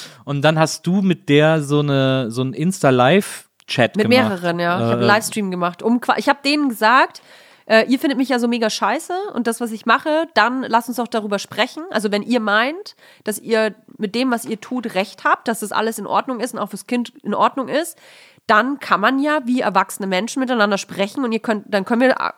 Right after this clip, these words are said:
Speaker 2: argumentieren.“
Speaker 1: Ja.
Speaker 2: Und, ähm, da, dass wir nicht quasi uns nur gegenseitig beleidigen, sondern dass wir uns beide miteinander an einen Tisch setzen. Das war mir auch sehr wichtig,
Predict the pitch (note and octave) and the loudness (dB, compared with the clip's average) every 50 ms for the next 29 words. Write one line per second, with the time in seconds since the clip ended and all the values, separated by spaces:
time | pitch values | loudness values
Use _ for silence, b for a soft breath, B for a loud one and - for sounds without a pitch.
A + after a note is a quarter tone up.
0 | _ - A3 A3 C4+ B3+ C4 C4 - - F4+ E4+ G#3+ D#3 D3+ D#3+ B B B B | _ 0 0 2 2 0 0 -2 -2 0 2 2 2 2 0 -4 B B B B
1 | B C3 A#2 A2 G#2+ - G3+ G#3+ A3 G#3+ G#3 G3+ - - F#3+ G3+ G3+ G3+ G3+ G3+ | B -10 -10 -10 -4 2 4 4 4 4 0 -2 0 2 4 4 4 2 0 -4
2 | G3+ F#3+ - G#3 G3 G3 G3 G3 G3+ G3 - A3 G#3 - - G3+ A3+ - - - | -6 0 2 4 4 4 2 0 -2 -2 0 -2 -2 0 0 -2 -2 -2 -2 0
3 | - A3 G#3+ G#3+ G#3 G#3+ - A3 G#3 F#3 G#3+ G#3 G#3 G3 G3 F#3+ G3 - F#3 F#3 | 2 2 2 2 -2 -4 -4 -4 -4 -2 -2 -2 0 0 0 0 -2 0 2 2
4 | G3 A3+ C#4 E4 D#4 C#4+ C#4+ A#3+ A#3 A3+ A3 A3+ A3 G#3 - G#3 G#3 G3+ G3+ - | 4 4 2 2 0 -2 -2 0 0 0 2 0 0 -2 -2 -2 -2 -2 -4 0
5 | - F#3+ F#3+ G3 G#3+ G#3+ A3 G#3+ G#3+ G#3 G#3+ - _ - - - G#3 G3+ G#3 G3+ | 2 2 4 4 4 2 2 2 2 0 -4 -10 _ -14 -10 -8 -6 -2 0 0
6 | G3 G3+ G3 F#3+ - G3 - F3+ F#3+ - - G3+ - - - E3 D#3 D#3 - - | 2 2 0 0 -2 -2 -4 -4 -4 -4 -6 -6 -6 -4 -4 -4 -4 -4 -6 -2
7 | E3+ G3+ G#3+ B3+ A#3+ A3 A3+ G3+ G#3 F#3 F3+ A#3+ C4 - - D4+ D4+ F4 F#4+ - | 0 2 4 4 4 2 2 0 -2 0 0 -2 -2 -2 -4 -4 -2 -2 -4 -8